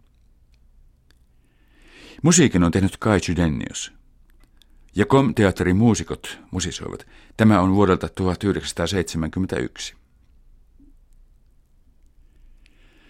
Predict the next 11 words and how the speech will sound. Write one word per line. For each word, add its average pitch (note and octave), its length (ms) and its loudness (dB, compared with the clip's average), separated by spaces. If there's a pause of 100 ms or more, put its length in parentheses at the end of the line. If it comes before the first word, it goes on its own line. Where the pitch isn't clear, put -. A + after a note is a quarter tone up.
(240)
Pyydän E3+ 260 4
nyt D#3+ 280 0
arvoisaa A2+ 460 4
herrasväkeä G2 560 2
kiinnittämään G#2 480 2
huomiota G#2+ 340 2
siihen, C3 280 2
että F#2 220 -2 (720)
tässä C3+ 440 2
laulajasubjekti G2 1120 2 (1080)
puhuttelee F2+ 760 0